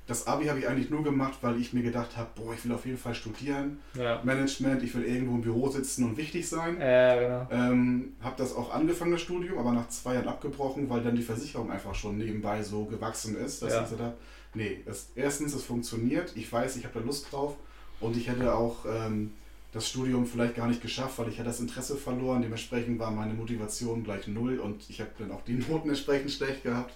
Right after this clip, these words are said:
Speaker 2: Mhm.
Speaker 1: Ähm, naja, das dann abgebrochen, mich selbstständig gemacht. Eltern waren übrigens sehr begeistert.
Speaker 2: Ja,
Speaker 1: Kannst du
Speaker 2: das
Speaker 1: dir vorstellen?
Speaker 2: <laughs>
Speaker 1: Ne? „Mach doch was Ordentliches, ihr macht doch Versicherung.“ Ja, genau, das sagen wir ja.
Speaker 2: Ja, ja, ja.
Speaker 1: Aber
Speaker 2: <laughs>
Speaker 1: mit-,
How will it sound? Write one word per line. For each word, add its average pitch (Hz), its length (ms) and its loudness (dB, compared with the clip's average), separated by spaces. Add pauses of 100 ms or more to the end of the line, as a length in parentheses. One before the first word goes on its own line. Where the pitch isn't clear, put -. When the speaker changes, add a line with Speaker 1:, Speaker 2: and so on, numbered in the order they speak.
Speaker 2:
Mhm. 120 460 -2
Speaker 1:
Ähm, 117 340 2
naja, 151 300 6
das 120 140 0
dann 120 100 -2
abgebrochen, 160 880 -2
mich 117 120 2
selbstständig 147 440 0
gemacht. 147 460 0 (520)
Eltern 139 360 6
waren 123 180 6
übrigens 113 380 2
sehr 107 240 4
begeistert. 90 520 -4 (140)
Speaker 2:
Ja, 120 360 2
Speaker 1:
Kannst 135 220 2
du 139 40 4
Speaker 2:
das 139 100 4
Speaker 1:
dir - 60 2
vorstellen? 151 580 4
Speaker 2:
<laughs> - 80 -18
Speaker 1:
Ne? 143 220 6
„Mach 131 160 8
doch 127 160 8
was 131 180 4
Ordentliches, 160 540 4
ihr 139 80 -4
macht 143 100 -2
doch 151 80 0
Versicherung.“ 139 460 0
Ja, 123 320 2
genau, 135 260 8
das 143 140 2
sagen 151 200 4
wir 165 120 4
ja. 165 180 8
Speaker 2:
Ja, 143 420 12
ja, 151 380 10
ja. 147 480 2 (320)
Speaker 1:
Aber 139 240 6
Speaker 2:
<laughs> - 0 -
Speaker 1:
mit-, 220 340 12